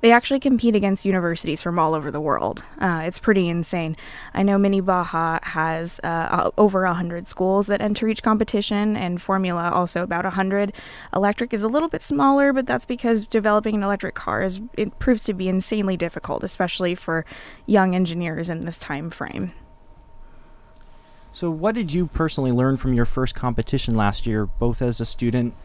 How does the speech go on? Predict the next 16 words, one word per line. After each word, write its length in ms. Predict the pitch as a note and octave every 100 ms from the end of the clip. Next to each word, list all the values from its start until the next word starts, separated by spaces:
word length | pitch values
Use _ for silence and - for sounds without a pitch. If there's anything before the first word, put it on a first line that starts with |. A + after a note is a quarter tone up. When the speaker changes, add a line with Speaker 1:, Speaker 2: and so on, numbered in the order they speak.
| -
Speaker 2:
and 320 | A2+ A#2 A#2
as 140 | A#2
a 40 | A#2
team 240 | - C#3
leader? 300 | G#2 - - - - - - - - - - - - -
Speaker 1:
Uh, 240 | A3+ A#3 -
well, 180 | C4+
I 120 | C#4 C#4
really 340 | C#4 D#4+ D#4
learned 380 | B3+ A#3 A#3 G#3+
that, 280 | G3 F#3+ -
um, 540 | F#3 F3 E3+ E3+ E3 E3 - - - - - - - - - - - - - - - - -
it, 160 | - -
there's 260 | G3+ A3+
a 60 | G#3+
lot 340 | G3 G#3 G3